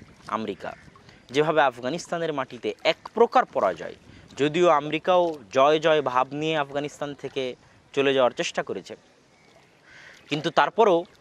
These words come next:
আমেরিকার বিভিন্ন কথার মধ্যে, বিভিন্ন অসম-, কথার অসামঞ্জস্যতার মধ্যে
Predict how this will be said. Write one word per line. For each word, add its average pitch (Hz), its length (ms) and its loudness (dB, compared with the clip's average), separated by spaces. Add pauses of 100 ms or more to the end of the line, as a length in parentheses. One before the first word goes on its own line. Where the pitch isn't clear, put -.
(520)
আমেরিকার 180 440 2
বিভিন্ন 160 420 -2
কথার 156 280 -2
মধ্যে, 156 420 -6 (260)
বিভিন্ন 147 300 -2
অসম-, 139 400 0
কথার 139 240 0
অসামঞ্জস্যতার 175 880 -2
মধ্যে 156 320 -4